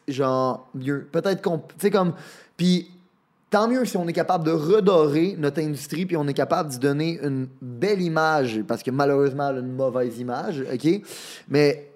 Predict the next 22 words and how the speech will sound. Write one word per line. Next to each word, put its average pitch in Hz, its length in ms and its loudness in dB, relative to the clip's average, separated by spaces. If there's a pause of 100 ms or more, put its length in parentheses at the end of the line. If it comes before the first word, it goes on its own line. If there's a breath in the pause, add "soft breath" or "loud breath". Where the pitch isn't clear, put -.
(480)
tant 180 320 0 (880)
mieux 151 320 2
si 156 120 -6
on 127 60 -2
peut 131 180 0
être 131 160 -2
un 123 60 -6
far 139 420 0
of 117 140 -4
light. 123 280 2 (120)
Puis 127 180 -18
tout 196 160 -2
ce - 120 -8
qui 165 100 -4
manque, 135 420 0
by 143 200 4
the - 20 2
way, 143 160 2
c'est 185 140 -4
un 151 40 -2
leader. 165 340 2
Puis, 127 220 -4